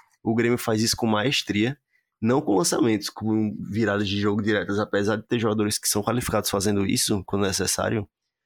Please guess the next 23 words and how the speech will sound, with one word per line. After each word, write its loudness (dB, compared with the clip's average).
Normalmente 2
eles 2
conseguem 0
de 0
pé -2
em 2
pé 0
fazer 2
um 2
balanço 0
muito 2
rápido -2
e -2
pegar 0
seja 2
o 2
Reinaldo 2
bem 2
aberto 0
na 2
esquerda, -2
que 2
vai 0